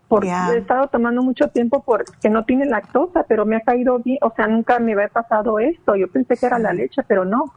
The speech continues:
Speaker 2: No,
Speaker 1: Es
Speaker 2: no.
Speaker 1: toda la comida que como, o sea,
Speaker 2: Sí.
Speaker 1: prácticamente todo lo que como.
Speaker 2: No, eso fue algo que comiste que te cayó bien mal. Y,
Speaker 1: Ujú.
Speaker 2: eh, es como, yo había escuchado que empezó, creo que fue en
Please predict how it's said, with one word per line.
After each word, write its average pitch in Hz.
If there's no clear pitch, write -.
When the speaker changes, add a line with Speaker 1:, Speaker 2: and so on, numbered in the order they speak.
Speaker 2:
No, 233
Speaker 1:
Es 226
Speaker 2:
no. 196
Speaker 1:
toda 233
la 233
comida 214
que 190
como, 302
o 202
sea, 180
Speaker 2:
Sí. -
Speaker 1:
prácticamente 220
todo 220
lo 226
que 185
como. 240
Speaker 2:
No, 220
eso 294
fue 370
algo 269
que 302
comiste 214
que 202
te 196
cayó 196
bien 254
mal. 185
Y, 254
Speaker 1:
Ujú. 226
Speaker 2:
eh, 214
es 285
como, 294
yo 262
había 349
escuchado 269
que 196
empezó, 247
creo 254
que 277
fue 254
en 202